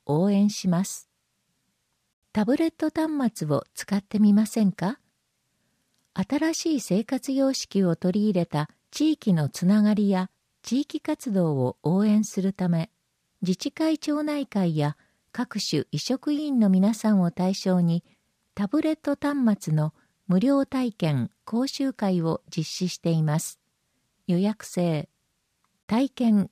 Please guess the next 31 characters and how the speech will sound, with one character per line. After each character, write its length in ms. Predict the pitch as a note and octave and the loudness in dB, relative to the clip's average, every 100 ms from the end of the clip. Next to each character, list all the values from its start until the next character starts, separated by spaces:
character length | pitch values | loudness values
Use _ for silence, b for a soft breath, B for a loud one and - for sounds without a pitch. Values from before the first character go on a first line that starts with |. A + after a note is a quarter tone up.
| - | -4
講 200 | A3 C4+ | -2 -2
習 280 | - C#4+ | 0 -2
会 240 | - A3 G3+ | 0 0 2
で 160 | F3 | 2
は、 200 | D#3+ D3 - _ _ _ - | 2 0 -4 _ _ _ 2
オ 120 | G#3+ | 4
ン 100 | C4+ | 4
ラ 140 | C#4 | 2
イ 100 | C#4 | 0
ン 120 | C#4 | -2
会 280 | - C4 C4 | 0 0 2
議 160 | A3 F#3 | 4 4
や 220 | D#3+ E3 _ _ | 2 -2 _ _
複 320 | - F#3 - C4 | -6 -4 -2 -6
数 260 | - E4 | -2 -2
の 140 | D4+ A#3+ | 0 2
相 200 | A3 A3+ | 2 2
手 140 | A#3 | -2
と 160 | G#3+ G3+ | 0 2
の 160 | D#3+ | 2
会 280 | - F#3+ A3+ | 0 0 2
話 100 | A#3 | 2
な 120 | A#3 | 2
ど 160 | G#3+ F#3+ | 2 0
を 120 | D3 | 0
体 200 | E3+ E3+ | 0 -2
験 240 | - F3+ | 0 0
で 120 | E3 D#3+ | 0 -2
き 120 | E3 | 0
ま 160 | D#3 | 0
す。 220 | F3 - | 0 -6